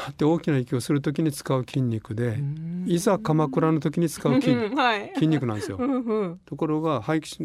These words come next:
Speaker 1: で、肺が大きくなって、
Speaker 2: うん。
Speaker 1: 横隔膜の動きが悪くなると、毎日ここ使うようになって、
Speaker 2: あー。
Speaker 1: 筋トレになって、
Speaker 2: <laughs>
Speaker 1: で、毎日がき-、鎌倉になる。
Speaker 2: ええ。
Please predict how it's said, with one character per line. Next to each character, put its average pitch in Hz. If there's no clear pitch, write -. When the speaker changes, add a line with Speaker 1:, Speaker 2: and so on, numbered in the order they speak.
Speaker 1:
で、 139
肺 147
が 147
大 151
き -
く 139
な 110
っ -
て、 -
Speaker 2:
う 120
ん。 131
Speaker 1:
横 139
隔 147
膜 123
の 117
動 117
き 120
が 113
悪 117
く -
な 107
る 98
と、 113
毎 165
日 233
こ -
こ 127
使 -
う 143
よ 135
う -
に 117
な 110
っ -
て、 135
Speaker 2:
あ 160
ー。 -
Speaker 1:
筋 175
ト 175
レ 175
に 160
な 123
っ -
て、 104
Speaker 2:
<laughs> -
Speaker 1:
で、 131
毎 180
日 226
が 127
き-、 -
鎌 139
倉 147
に 131
な 98
る。 85
Speaker 2:
え 330
え。 170